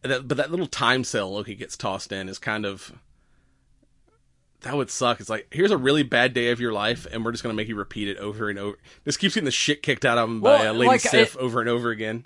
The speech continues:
Speaker 2: it was really a great kind of contrast, you know, 'cause, um, the Lucifer series, you know, like, that's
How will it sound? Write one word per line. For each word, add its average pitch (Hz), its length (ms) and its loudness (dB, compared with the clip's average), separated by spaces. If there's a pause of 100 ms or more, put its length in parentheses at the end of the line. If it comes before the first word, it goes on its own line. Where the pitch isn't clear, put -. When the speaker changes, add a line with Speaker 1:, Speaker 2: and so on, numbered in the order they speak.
(120)
Speaker 2:
it 220 60 -2
was 196 200 0
really 359 300 -2
a 226 80 0
great 151 580 -4
kind 160 300 -6
of 143 80 -10
contrast, 120 840 -6
you 104 100 -8
know, 101 220 -6
'cause, 104 320 -8
um, 95 360 -6
the 107 80 -8
Lucifer 147 500 -4
series, 98 880 -8 (720)
you 113 140 -10
know, 117 180 -6
like, 110 280 -8
that's - 640 -6